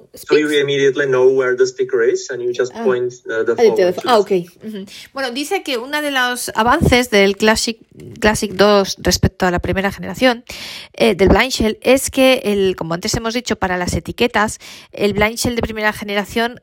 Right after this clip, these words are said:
Speaker 2: utilizaba códigos Q R, entonces era un poco complicado para los usuarios porque tenían que, eh, apuntar con la cámara a la etiqueta, que la etiqueta tenía que tener un Q R ya, donde estuviese exactamente el Q R.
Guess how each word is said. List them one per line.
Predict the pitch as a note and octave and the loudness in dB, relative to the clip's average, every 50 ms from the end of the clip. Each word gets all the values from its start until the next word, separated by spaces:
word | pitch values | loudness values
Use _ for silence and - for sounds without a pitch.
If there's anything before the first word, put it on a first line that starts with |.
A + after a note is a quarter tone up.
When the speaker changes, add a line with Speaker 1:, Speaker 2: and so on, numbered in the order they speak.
| - - - | -18 -12 -12
Speaker 2:
utilizaba | E3+ - - F3 F3 - - F#3 G#3 G#3+ | -8 -2 -2 -2 -2 0 0 0 0 0
códigos | - G#3 F#3+ G3+ G#3 G#3 G3+ - | -2 -4 -4 -4 -4 -6 -6 -6
Q | - - G3+ A3+ | -6 -4 -2 0
R, | C#4 D4 C#4 | 0 0 -2
entonces | A#3 G#3 G#3 G3+ F#3+ - F#3 F3+ - | -6 -6 -10 -12 -10 -10 -12 -10 -10
era | G3+ G3+ G#3 | -10 -10 -10
un | G#3+ | -8
poco | - A3 A3+ A3 | -8 -6 -6 -6
complicado | - A3 G#3+ G#3 G3 F#3+ - G3+ G#3 G3+ G3 | -8 -8 -10 -8 -10 -8 -8 -6 -6 -6 -6
para | - G3 F#3+ F#3+ F3+ | -6 -6 -6 -4 -2
los | F#3 G#3 G#3 - | -2 -4 -4 -6
usuarios | A3 - G#3+ G#3+ G#3+ G#3+ G3+ G3+ F#3+ F#3+ - - - - - - - - _ _ - | -8 -6 -2 -2 0 0 0 -2 -4 -4 -6 -12 -16 -16 -16 -18 -18 -20 _ _ 4
porque | A#3+ A#3 A#3 A#3 - B3+ A#3+ | 4 4 4 4 2 2 2
tenían | A#3+ G#3+ F#3+ G3 G#3 G#3 A3+ A3 | 2 0 -4 -2 -4 -6 -6 -8
que, | - A#3 A#3 A#3 A#3 A#3+ A#3+ A#3 - _ _ - | -4 0 2 2 4 4 2 2 0 _ _ -20
eh, | - - - | -18 -16 -14
apuntar | - F#3 - F#3 F#3+ G3 F#3+ A3+ A#3 A#3+ | -12 -8 -4 -4 -4 -2 0 0 0 0
con | A#3 A3+ G#3 | -2 -4 -4
la | F3+ F3 F3+ | -4 -6 -4
cámara | - A#3 A#3+ A#3+ B3 A#3+ A#3 A#3 A#3+ A#3 A#3 | 0 0 0 2 2 2 2 4 4 2 2
a | A3+ - - G#3 | 0 -2 -6 -4
la | G3+ G3 | -2 -2
etiqueta, | G3 G3 - F#3+ - B3+ A#3+ - C4 C#4 - - - - _ | -4 -4 -6 -6 -6 -6 0 2 0 0 0 -4 -20 -18 _
que | - A#3+ | -2 -2
la | A3 | -2
etiqueta | G#3+ A3+ A3+ A#3 A#3 A#3+ A#3+ | -2 -2 -6 -8 -8 -10 -12
tenía | C4 A#3+ A#3+ | -10 -12 -12
que | A#3+ B3+ | -12 -10
tener | B3 A#3 A3 A3 | -10 -10 -10 -10
un | A3 G3+ | -12 -12
Q | F#3+ - A#3 C4 | -8 -6 -2 0
R | D4+ D4 B3 A3 F#3+ E3+ | 0 -2 -2 -4 -4 -2
ya, | F3+ F3+ F3+ D#3 - | 0 0 -2 -2 -4
donde | - - A3 A#3 A#3+ | -10 -10 -8 -8 -8
estuviese | A3+ - A3+ G#3+ A#3 A#3+ A#3+ - A#3+ | -8 -8 -10 -6 -6 -6 -6 -6 -8
exactamente | A3 - - G#3+ - - G#3+ G3+ G#3 G#3 - | -8 -8 -10 -12 -10 -12 -12 -12 -12 -10 -10
el | G3+ F#3+ | -10 -10
Q | - - F3+ F#3+ | -8 -6 -6 -6
R. | F#3+ F#3 D#3+ - | -6 -8 -14 -20